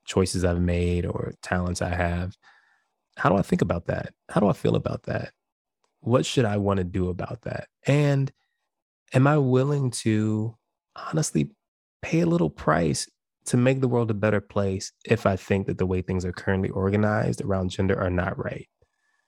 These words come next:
And I think that's really tough. That's the part that I think people, <laughs> even people like me, sometimes don't wanna say out loud, that, "Yeah, if you're privileged,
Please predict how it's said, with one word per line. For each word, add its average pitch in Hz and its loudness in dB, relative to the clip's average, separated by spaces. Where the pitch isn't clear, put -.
And 117 6
I 117 4
think 117 2
that's 104 2
really 92 2
tough. - -2
That's 120 2
the 110 0
part 98 0
that 95 2
I 90 0
think 95 -4
people, 95 0
<laughs> - -20
even 139 6
people 131 2
like 104 4
me, 110 4
sometimes 104 0
don't 104 0
wanna 101 0
say 101 -2
out 98 -4
loud, 107 0
that, - -2
"Yeah, 240 2
if - -2
you're 185 2
privileged, 180 -2